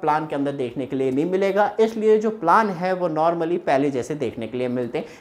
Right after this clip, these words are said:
यहाँ पे ज़्यादा बात नहीं करेंगे, क्योंकि अभी हम लाइव डिटेल पे चलेंगे, जहाँ प्लान की बात करेंगे, किस तरीके से आपको भ्रम दिखाने के लिए मल्टीपल ओटीटी का बेनिफिट दिया जा रहा है, और जानेंगे कौन कौन सी ओटीटी का बेनिफिट आपको देखने के लिए मिलता है।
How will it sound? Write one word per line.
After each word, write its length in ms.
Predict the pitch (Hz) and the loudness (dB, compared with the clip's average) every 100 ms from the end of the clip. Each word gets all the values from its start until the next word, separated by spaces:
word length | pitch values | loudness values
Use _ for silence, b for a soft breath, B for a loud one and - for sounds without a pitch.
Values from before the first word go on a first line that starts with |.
| B | B
यहाँ 200 | 185 226 | 2 4
पे 140 | 233 | 4
ज़्यादा 260 | 208 175 180 | 4 4 2
बात 240 | 175 160 | 4 2
नहीं 180 | 160 196 | 2 -2
करेंगे, 360 | 208 190 190 185 | 0 0 0 -2
क्योंकि 320 | 170 147 165 | -4 -4 -2
अभी 180 | 151 147 | -2 -2
हम 160 | 135 | -2
लाइव 240 | 127 143 180 | 2 2 0
डिटेल 260 | 170 175 170 | -2 -2 -2
पे 120 | 175 | -2
चलेंगे, 380 | 170 170 180 170 | -4 -2 -2 -2
जहाँ 280 | 139 131 135 | -2 -4 -4
प्लान 360 | - 135 165 | 0 0 0
की 120 | 175 | 0
बात 240 | 185 170 170 | 2 2 2
करेंगे, 220 | 170 185 | 0 0
किस 260 | 185 208 214 | -2 -2 -2
तरीके 400 | 175 160 165 190 | -2 -2 0 -2
से 240 | 180 185 - | -2 -4 0
आपको 340 | 147 151 - 180 B B | 0 0 -2 -6 B B
भ्रम 340 | 135 214 247 214 - _ 147 | 2 4 4 2 -6 _ -8
दिखाने 460 | 139 - 196 247 | -6 -2 0 0
के 120 | 220 | 0
लिए 240 | 180 160 143 | 0 -2 -2
मल्टीपल 500 | 139 190 190 185 147 | 0 0 0 -2 -4
ओटीटी 380 | 151 147 156 156 | -4 -6 -6 -6
का 140 | 151 180 | -4 -2
बेनिफिट 480 | 131 131 131 135 | -2 -2 -4 -6
दिया 200 | 120 123 | -2 0
जा 160 | 113 110 | 2 2
रहा 100 | 120 | 0
है, 160 | - - - | -2 -6 -2
और 80 | 208 | 2
जानेंगे 400 | 185 185 208 208 | 2 2 0 -2
कौन 240 | 170 170 | -2 -4
कौन 180 | 156 147 | -4 -6
सी 140 | - | -6
ओटीटी 360 | - 143 143 139 | -2 -2 -2 -6
का 100 | 160 | -2
बेनिफिट 460 | 160 135 123 175 - | 0 0 -2 -4 0
आपको 260 | 123 - | -2 -2
देखने 320 | 139 107 104 117 | -2 -2 -4 -4
के 100 | 123 | -2
लिए 100 | 127 | 0
मिलता 300 | 110 101 | 0 -2
है। 80 | 104 | -4